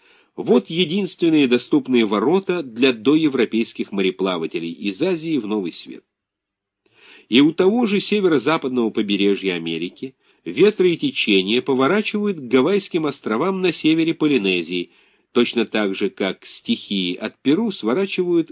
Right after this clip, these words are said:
к восточной и центральной Полинезии. Ранние исследователи, например, Ванкувер и Байрон, обнаруживали на Гавайских островах большие лодки из сосны, которую приносило течение от берегов американского северо-запада,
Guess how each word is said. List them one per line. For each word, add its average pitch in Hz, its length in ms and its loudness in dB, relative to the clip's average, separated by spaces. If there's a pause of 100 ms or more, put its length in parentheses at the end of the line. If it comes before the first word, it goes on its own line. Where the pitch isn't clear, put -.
(100)
к - 80 -4
восточной 160 600 0
и 143 40 -4
центральной 92 580 -8
Полинезии. - 540 -20 (1600)
Ранние 170 520 2
исследователи, 117 720 2
например, 98 540 -2 (200)
Ванкувер 104 720 -2
и - 20 0
Байрон, 101 580 -2 (680)
обнаруживали 185 760 2
на 165 160 0
Гавайских 160 560 0
островах 151 460 -2
большие 135 460 0
лодки 165 360 -2
из 160 260 -6
сосны, 170 540 -2
которую 90 480 -2
приносило 95 580 -4
течение 123 680 -2 (280)
от 90 120 -8
берегов 92 420 2
американского 95 720 -2
северо-запада, 98 880 -2